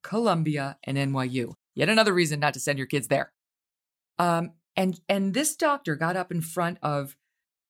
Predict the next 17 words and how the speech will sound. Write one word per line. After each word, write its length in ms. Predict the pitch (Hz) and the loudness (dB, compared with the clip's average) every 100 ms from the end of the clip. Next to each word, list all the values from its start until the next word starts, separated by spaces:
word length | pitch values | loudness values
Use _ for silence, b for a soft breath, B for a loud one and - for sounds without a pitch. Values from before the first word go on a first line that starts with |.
| _ | _
her 320 | - 180 180 180 | -4 2 4 4
audience 580 | 156 131 120 160 - - _ | 2 0 -6 -8 -10 -14 _
for 280 | - 160 - _ _ - | 0 0 0 _ _ 0
almost 320 | 196 247 262 | 2 2 0
an 120 | 262 - | -2 0
hour 440 | 156 135 113 - _ _ _ _ _ 180 | 0 0 -4 -12 _ _ _ _ _ 0
and 200 | 175 165 | 0 0
gave 440 | 208 233 262 262 | 0 2 0 -2
a 100 | 208 | -4
lecture 540 | 196 170 160 160 147 - - | -2 -2 -2 -6 -6 -8 -6
entitled 600 | 160 - 147 135 127 - _ _ _ _ - | -4 -2 -2 -2 -6 -12 _ _ _ _ -6
The 100 | 151 | -2
Psychopathic 840 | - 220 254 330 - 185 180 190 | 0 0 -2 -6 -4 -4 -4 -8
Problem 580 | - 175 147 135 123 120 _ _ _ - | -4 0 0 -2 -6 -8 _ _ _ -2
of 160 | 156 | -2
the 120 | 127 139 | 0 -2
White 420 | 131 151 165 | 0 0 -2